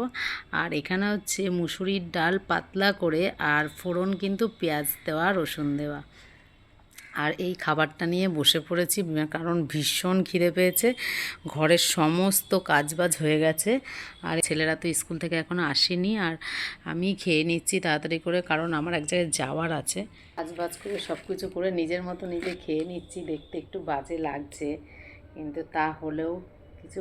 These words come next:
করার নেই, আমার এক জায়গায় যাওয়ার আছে। আর কোথায় যাব সেটা তোমরা দেখতেই পাবে, আর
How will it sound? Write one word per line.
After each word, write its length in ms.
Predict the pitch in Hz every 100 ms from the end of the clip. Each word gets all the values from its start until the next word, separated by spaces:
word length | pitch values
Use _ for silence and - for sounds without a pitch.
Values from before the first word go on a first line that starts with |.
| 185
করার 240 | 160 147 160
নেই, 100 | 165 156
আমার 140 | 151 156
এক 60 | 147
জায়গায় 240 | 175 175 165 151
যাওয়ার 280 | 139 147 160
আছে। 200 | 147 - 190 - - - - - - - - 160
আর 140 | 156 156 156
কোথায় 240 | 147 160 156
যাব 120 | 147 170
সেটা 160 | - -
তোমরা 180 | 156 175 156
দেখতেই 360 | 147 - 160 156 160
পাবে, 240 | 147 151 196 - - - - - - - - - - - - 165
আর 220 | 160 160